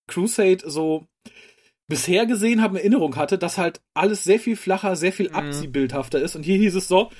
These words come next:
Speaker 1: "Wir brauchen die doofe Erdallianz, die macht was Böses und brauchen einen bösen Captain vor Ort."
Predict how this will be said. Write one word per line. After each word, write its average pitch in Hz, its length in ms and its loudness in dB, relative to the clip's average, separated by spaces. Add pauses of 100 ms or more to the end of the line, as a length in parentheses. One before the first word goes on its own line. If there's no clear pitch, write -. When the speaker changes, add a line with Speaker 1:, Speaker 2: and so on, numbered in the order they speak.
(140)
Speaker 1:
"Wir 175 100 4
brauchen 196 340 2
die 196 100 -2
doofe 175 260 6
Erdallianz, 226 600 2
die 202 60 -2
macht 185 220 -2
was 131 240 -4
Böses 226 440 4
und 180 160 -4
brauchen 185 300 4
einen 147 60 -10
bösen 180 360 6
Captain 180 340 -2
vor 143 260 2
Ort." 123 400 -2